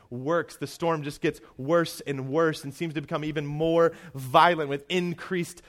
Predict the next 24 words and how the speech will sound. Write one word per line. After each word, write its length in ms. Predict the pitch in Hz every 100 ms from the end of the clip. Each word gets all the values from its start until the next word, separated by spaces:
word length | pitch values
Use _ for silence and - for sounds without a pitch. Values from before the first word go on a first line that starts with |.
| -
swells 640 | - - 170 170 160 147
and 120 | 135
thrashing 720 | - 160 170 170 - 180 160 - -
rain 480 | 147 160 170 165
and 100 | 147
a 60 | 135
cutting 540 | - 170 170 175 165 - - -
wind. 600 | 135 156 139 104 95 92 95 _ _ _ _ _ _ _ _ _ _ _
And 180 | - 151
so 140 | - 143
with 140 | 127
no 180 | 135 143
other 180 | 143 135
options 380 | 123 - 139
before 380 | 120 123 113 107
them, 200 | 101 101 - _ _ _ _ _ _ -
they 340 | 131 156 170
cry 360 | 165 - 135 127
out 280 | 139 147 -
to 140 | -
Jonah's 580 | 117 110 151 185 208 127
God 520 | 117 113 101 98 110 - _ _ _ _
and 140 | 131
ask 420 | 135 143 147 -